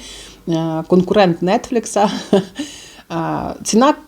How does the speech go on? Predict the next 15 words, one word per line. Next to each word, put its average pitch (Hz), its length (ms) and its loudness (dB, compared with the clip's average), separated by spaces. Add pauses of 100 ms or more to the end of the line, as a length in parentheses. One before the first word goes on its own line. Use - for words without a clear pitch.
(380)
звісно, 220 300 4
неприємна. 175 760 2
Сім 208 240 0
дев'яносто 180 400 0
дев'ять 165 320 2
за 160 120 -2
місяць 165 420 0
євро. 202 540 2 (720)
М, 180 420 -6 (680)
ну 220 120 4
так, - 320 -2
хотілося 220 400 4
б 196 80 2
дешевше. 180 580 -2
<laughs> 208 160 2